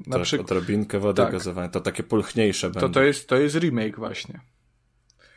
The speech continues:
Speaker 2: Albo na
Speaker 1: No,
Speaker 2: przykład
Speaker 1: to,
Speaker 2: masz,
Speaker 1: to
Speaker 2: masz lepsze narze-, na-, na-,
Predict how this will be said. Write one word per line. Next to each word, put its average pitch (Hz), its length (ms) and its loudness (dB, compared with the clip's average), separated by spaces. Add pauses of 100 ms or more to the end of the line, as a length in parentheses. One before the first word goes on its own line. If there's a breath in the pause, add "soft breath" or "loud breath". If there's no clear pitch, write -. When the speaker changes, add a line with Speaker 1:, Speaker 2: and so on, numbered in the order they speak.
(340 soft breath)
Speaker 2:
Albo 135 240 4
na - 100 6
Speaker 1:
No, 185 60 4
Speaker 2:
przykład 185 320 8
Speaker 1:
to, 151 60 -4
Speaker 2:
masz, 147 340 10
Speaker 1:
to 131 60 -6
Speaker 2:
masz 147 240 4
lepsze 143 320 6
narze-, 147 340 4
na-, 127 380 -6
na-, 120 320 -6